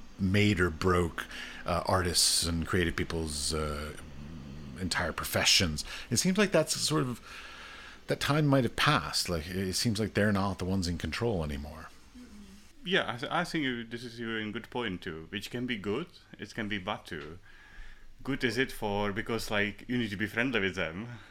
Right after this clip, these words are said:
Speaker 2: and
Speaker 1: Yeah.
Speaker 2: it's probably make you, I, I don't know, because I didn't, I didn't experience this.
Speaker 1: Yeah.
Speaker 2: But what I kind of hear,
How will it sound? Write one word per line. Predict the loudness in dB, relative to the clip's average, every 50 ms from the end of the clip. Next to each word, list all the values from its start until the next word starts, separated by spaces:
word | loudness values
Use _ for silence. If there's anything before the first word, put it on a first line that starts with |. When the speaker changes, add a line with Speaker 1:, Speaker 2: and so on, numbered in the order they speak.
| -18 -10 -4
Speaker 2:
and | -2 0 0
Speaker 1:
Yeah. | 0
Speaker 2:
it's | 0 -2 2
probably | 4 6 6 6 4 2 2
make | 2 2 2 2
you, | 0 0
I, | 2 2 2 2 0 -2 -2
I | -2 0 2
don't | 2 2 2
know, | 2 0 -2
because | -2 -4 -4 -4
I | -4 -4 -4
didn't, | -2 -4 -4 -2 -2 -2 0 0 0 0 0 -2 -4 -8 -14 -20 -20 -20 -20 -20 -20 -20 -20 -20 -20 -20 -20 -20 -18 -10 -6
I | -6 -4
didn't | -2 0 2 2
experience | 0 0 0 -2 0 0 0 -2 0 0
this. | 0 0 0 -2 -4 -8 -10 -12 -12
Speaker 1:
Yeah. | -12 -14 -14 -14 -16 -18 -20 -20 -20 -16 -8
Speaker 2:
But | -6 -4 -4 -2
what | -2 0 2
I | 2 2
kind | 2 2 0
of | 0 -2 -2 -4
hear, | -2 0 2 2 2 2 0 -2 -4